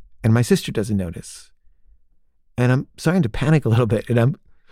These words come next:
splashing and splashing and trying to jump out of the water. And I can't get my mouth out.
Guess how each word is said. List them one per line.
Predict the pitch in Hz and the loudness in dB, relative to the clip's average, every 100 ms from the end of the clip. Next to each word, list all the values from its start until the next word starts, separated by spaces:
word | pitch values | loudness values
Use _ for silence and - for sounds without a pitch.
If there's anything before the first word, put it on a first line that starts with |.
| - | -16
splashing | - - 165 160 165 175 160 | -12 -6 0 2 2 2 2
and | 123 104 | 2 0
splashing | - 143 160 143 151 123 | -2 0 2 2 2 2
and | 110 | 0
trying | 147 170 | -2 0
to | 120 | 0
jump | 107 143 143 143 - - - - - _ - _ | 0 0 2 0 -4 -10 -18 -20 -20 _ -20 _
out | 127 135 | -2 0
of | |
the | 120 | 2
water. | 113 135 147 | 2 2 2
And | 135 | 2
I | 101 | -2
can't | 104 147 143 139 | 0 2 2 0
get | - 123 | -6 -6
my | 107 101 - _ | -6 -8 -14 _
mouth | - 117 143 143 | -2 2 2 2
out. | 135 135 - | 0 0 -6